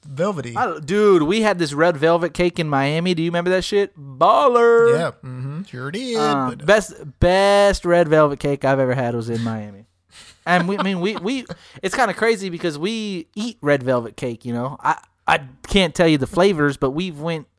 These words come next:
Speaker 2: several places to eat red velvet, and there's just no better place than Miami. I mean,
Speaker 1: Yeah,
Speaker 2: it's weird.
Speaker 1: that's
Speaker 2: It's
Speaker 1: a
Speaker 2: where we went.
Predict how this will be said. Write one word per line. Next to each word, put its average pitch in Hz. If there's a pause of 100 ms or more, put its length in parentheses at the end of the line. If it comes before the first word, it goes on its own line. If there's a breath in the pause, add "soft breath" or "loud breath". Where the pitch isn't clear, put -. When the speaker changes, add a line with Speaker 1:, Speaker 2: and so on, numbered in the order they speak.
(140)
Speaker 2:
several 202
places 127
to 135
eat 123
red 123
velvet, 120
and 135
there's 135
just 147
no 156
better 139
place 127 (380 soft breath)
than 117
Miami. 113 (220)
I 131
mean, 147
Speaker 1:
Yeah, 131
Speaker 2:
it's 147
weird. 131
Speaker 1:
that's 104
Speaker 2:
It's 113
Speaker 1:
a -
Speaker 2:
where 143
we 156
went. 165